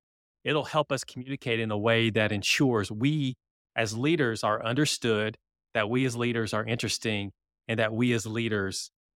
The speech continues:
inspire change. And when I think about the role of a leader is to do those things, right? It's how do we communicate in a way that's memorable, impactful, and personal? And that's what we want our communication to be. And the best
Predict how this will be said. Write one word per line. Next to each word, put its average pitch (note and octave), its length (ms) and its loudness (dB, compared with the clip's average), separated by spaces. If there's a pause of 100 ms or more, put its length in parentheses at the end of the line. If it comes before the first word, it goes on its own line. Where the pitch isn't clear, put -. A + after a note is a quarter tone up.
inspire G#2+ 540 -2
change. F#2+ 720 -8 (480)
And A2+ 260 -6 (340)
when C3+ 120 0
I B2 60 0
think D#3+ 180 -2
about B2 380 2 (800)
the B2+ 120 -2
role D#3+ 240 6
of C#3 60 2
a D3 40 4
leader E3+ 300 4
is C3+ 140 -2
to - 60 -4
do D3 140 0
those C#3 220 0
things, D3+ 280 -2
right? B2 160 0
It's B2 120 -6
how C#3 160 -2
do F3+ 100 -2
we F3 140 -2
communicate D3+ 440 -6
in C3+ 80 -4
a B2+ 80 -2
way C3 260 2
that's A2+ 200 -2
memorable, A2+ 720 2
impactful, A#2 600 -2
and G2+ 80 -4
personal? G#2 720 -4 (320)
And A2+ 80 -4
that's B2 160 0
what A#2+ 80 2
we A2+ 140 0
want A2+ 180 2
our G#2+ 80 2
communication G#2 680 -4
to - 120 -10
be. G2+ 380 -4 (400)
And A2+ 340 -2
the A#2+ 200 -2 (120)
best D#3 440 2